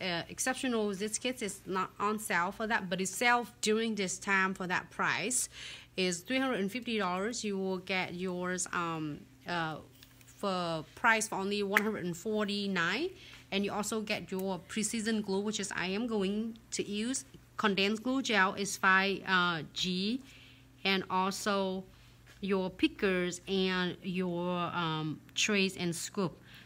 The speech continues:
So I am going to using one of Crystal Best Friend. Oh, I feel so good. I don't know how you feel. You're gonna tell me how you feel when you're using it, because it's not like it feel really, like, I feel scratchy right here.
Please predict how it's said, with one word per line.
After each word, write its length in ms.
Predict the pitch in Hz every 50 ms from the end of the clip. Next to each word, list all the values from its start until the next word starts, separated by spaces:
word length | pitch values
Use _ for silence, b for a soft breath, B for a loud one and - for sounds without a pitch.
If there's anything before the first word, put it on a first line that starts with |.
| B
So 160 | B - - 180
I 140 | 190 202
am 180 | 220 269 320 311
going 380 | 226 214 208 202 208 214 220 214
to 100 | - 208
using 720 | - 185 185 180 190 175 185 214 214 208 208 208 196 -
one 380 | - 175 170 170 180 180 180
of 100 | 175 170
Crystal 300 | - 196 190 - 180 175
Best 300 | 156 151 170 180 180 -
Friend. 200 | - 202 196 190
Oh, 80 | 180 165
I 60 | 160
feel 260 | 151 - - 190 190
so 480 | 185 - - - 170 165 170 170 175 165 -
good. 200 | - 175 170 160
I 80 | 156 160
don't 200 | 180 202 202 190
know 160 | 175 175 175
how 160 | 175 175 170
you 120 | 180 175
feel. 200 | 165 175 196 196
You're 180 | 185 175 165 160
gonna 220 | 160 175 180 175
tell 240 | 170 - - 208 226
me 120 | 240 240 240
how 140 | 240 233
you 140 | 233 233 220
feel 200 | 220 - 240 233
when 120 | 226 226 208
you're 160 | 190 196 220
using 260 | 226 202 202 185 160
it, 80 | 151 - B B B B B B B
because 420 | - 202 208 269 262 247 226 - - B B B B B B B -
it's 160 | 190 180 -
not 320 | 208 214 214 214 - -
like 260 | 196 190 180 - -
it 140 | - 180 175
feel 500 | 170 - - - - 208 208 202 202 - - - 156 160
really, 280 | 170 180 180 185 190 -
like, 160 | 196 190 175
I 60 | 175
feel 220 | 156 - - 214 202
scratchy 600 | - - - - - 175 175 185 - - 214 208
right 220 | 202 214 214 208
here. 400 | - - 214 214 214 214 214